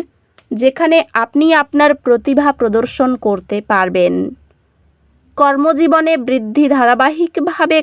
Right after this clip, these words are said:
কাজ করা এবং দীর্ঘমেয়াদী কৌশল তৈরি করার উপর নির্ভর করে। কৌশলগত পরিকল্পনা আপনাকে প্রতিবন্ধকতা অতিক্রম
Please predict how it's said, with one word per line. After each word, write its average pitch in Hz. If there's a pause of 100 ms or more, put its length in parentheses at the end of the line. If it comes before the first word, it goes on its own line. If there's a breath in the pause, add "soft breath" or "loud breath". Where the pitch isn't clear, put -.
কাজ 220 (140)
করা 226 (120)
এবং 190 (640)
দীর্ঘমেয়াদী 311
কৌশল 285
তৈরি 262
করার 233
উপর 240
নির্ভর 208 (100)
করে। 185 (1160)
কৌশলগত 311 (140)
পরিকল্পনা 269 (100)
আপনাকে 277
প্রতিবন্ধকতা 285
অতিক্রম 247